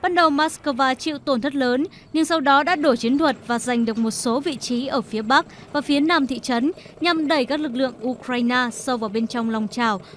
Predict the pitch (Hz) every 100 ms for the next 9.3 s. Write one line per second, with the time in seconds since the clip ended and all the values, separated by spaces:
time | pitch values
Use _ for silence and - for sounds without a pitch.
0 | - 302 254 320 285 294 - 269 277 277
1 | 247 - - - - - - - 262 285
2 | 330 247 233 220 262 247 - - - 359
3 | 349 381 294 330 - 339 339 311 269 311
4 | - 294 339 339 226 - 254 240 269 269
5 | 247 226 262 220 277 277 269 214 - 240
6 | 208 226 226 247 277 311 220 - - -
7 | 302 320 370 330 330 370 339 330 285 233
8 | 269 320 285 285 269 196 226 220 220 247
9 | 240 233